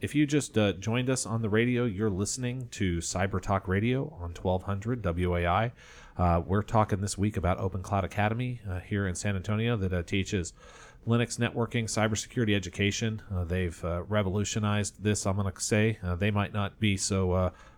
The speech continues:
braggadocious to say that, but, uh, to take folks through, um, that have decided they have some self-interest through some classes in the evening and workshops that are free. Uh, you can learn about those at, uh,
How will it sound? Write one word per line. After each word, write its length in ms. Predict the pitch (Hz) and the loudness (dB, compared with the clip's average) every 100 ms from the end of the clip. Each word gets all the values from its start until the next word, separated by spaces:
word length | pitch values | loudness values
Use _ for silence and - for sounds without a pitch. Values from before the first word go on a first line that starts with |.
| - - | -14 0
braggadocious 640 | 98 92 98 98 104 - | 2 4 2 2 -2 -4
to 80 | 101 | -2
say 240 | - 101 | 0 2
that, 260 | 98 98 92 | 2 2 2
but, 140 | 98 | 2
uh, 200 | 95 92 90 - | 2 0 -4 -4
to 300 | 110 98 92 | 0 0 0
take 240 | - 123 - | 0 0 2
folks 320 | 127 110 - | 0 0 -2
through, 480 | - 120 127 131 123 113 | -2 2 2 0 -4 -2
um, 300 | 98 95 95 | 0 -2 -2
that 280 | 101 95 - - | 0 0 -4 -8
have 320 | 92 95 92 104 - - - | -2 -2 -4 -10 -20 -20 -6
decided 460 | 107 - 110 107 | -2 0 2 2
they 100 | 101 | 2
have 160 | 98 104 | 2 0
some 160 | 101 92 | -2 -2
self-interest 760 | - 110 104 113 - 120 - | 2 2 2 -2 0 -2 0
through 180 | - 104 | -2 -2
some 180 | - 95 | -2 -2
classes 420 | 104 95 - 95 | 2 2 0 -4
in 80 | 92 | -4
the 80 | 78 | -2
evening 400 | 113 110 117 95 | -2 -2 -2 -2
and 100 | 90 | -2
workshops 540 | 107 - 131 117 - | -2 0 2 2 2
that 100 | 90 | -4
are 60 | 85 | -4
free. 480 | - 117 123 147 - - - - - | 0 4 4 2 -4 -20 -20 -8 -2
Uh, 120 | 85 | 0
you 180 | 87 90 | 0 -2
can 140 | 92 | 0
learn 120 | 101 | 0
about 220 | 98 95 | 2 2
those 220 | 104 101 95 | 2 0 -2
at, 100 | - - - | -6 -10 -2
uh, 200 | 90 | 0